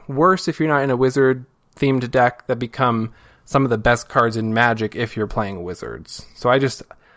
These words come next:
um, Wizard's Retort is a definite run. Wizard's Lightning, maybe not a great multiplayer card, but I'm running it for the wizard flavor, which I like.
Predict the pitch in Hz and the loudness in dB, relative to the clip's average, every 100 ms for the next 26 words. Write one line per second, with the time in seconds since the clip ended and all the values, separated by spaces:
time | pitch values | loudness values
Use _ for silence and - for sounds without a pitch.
0 | _ _ 143 127 113 107 175 240 233 180 | _ _ 2 4 2 2 0 2 2 2
1 | 175 156 135 110 110 117 139 139 110 135 | 2 2 2 -2 -2 -2 0 -4 0 0
2 | 131 131 123 151 170 175 143 135 135 135 | 2 -2 -2 0 2 2 2 2 2 -4
3 | 127 127 143 185 180 165 160 156 139 135 | -4 -2 -2 -2 -2 0 2 0 -2 0
4 | 135 - _ _ 123 123 127 123 117 120 | 0 -2 _ _ -2 0 2 0 0 -2
5 | - 123 120 117 113 117 110 113 117 - | 0 2 2 0 -2 -2 -2 -2 -4 -4
6 | 107 107 104 104 - 98 101 104 104 110 | -4 -2 -2 -4 -8 -8 -8 -6 -6 -6
7 | - - 101 85 107 | -10 -10 -10 -8 -10